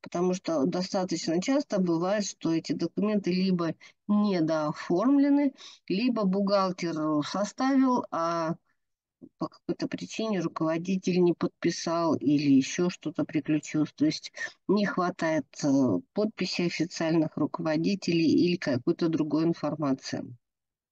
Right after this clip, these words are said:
А, почему на это обращаю внимание? Потому что, как вы знаете, у нас щас действует шестое и двадцать шестое Ф С Б У. Это то, что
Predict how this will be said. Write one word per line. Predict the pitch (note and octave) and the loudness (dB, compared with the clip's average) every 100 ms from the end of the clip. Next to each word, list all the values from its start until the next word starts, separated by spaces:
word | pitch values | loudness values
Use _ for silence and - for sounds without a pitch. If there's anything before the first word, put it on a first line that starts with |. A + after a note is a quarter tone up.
| _ _ _ - - _ - - _ _ _ | _ _ _ -20 -20 _ -20 -20 _ _ _
А, | - D#3+ D#3+ D#3 - - | -6 -2 2 2 4 2
почему | G3 F#3 A3 A#3 G#3+ G3+ F#3+ E3+ | 2 0 2 2 2 2 4 4
на | F#3+ | 4
это | G3+ G3 F#3 | 2 0 -2
обращаю | F3 F#3+ - G#3 | 0 -2 -2 -2
внимание? | G#3 A#3+ C4+ C4 F#3 | 2 4 4 2 0
Потому | - D#3+ | -2 -4
что, | E3 | -4
как | - D3 E3 | -8 -8 -2
вы | D#3+ | 0
знаете, | E3 E3 - | 0 0 0
у | E3 | 2
нас | D#3 D#3 | 2 0
щас | D#3+ E3 | -2 -2
действует | - D#3 - D3 G#3 - - - _ | 0 -2 0 0 0 -4 -16 -16 _
шестое | F3 F3+ - - G#3 B3+ B3 - | -4 0 0 0 2 4 4 0
и | - G3 E3 | 0 2 2
двадцать | E3 E3 E3 C3+ E3+ D#3+ | 2 2 2 2 -2 -4
шестое | - A3 - A#3 B3 | -2 -4 -2 2 2
Ф | B3 B3+ | 2 0
С | A#3 A3+ | 0 2
Б | A3 | 4
У. | B3 A#3+ | 4 4
Это | A#3 - G3 | 2 -2 -2
то, | G3 G3 | -2 -2
что | - F3+ | -2 -2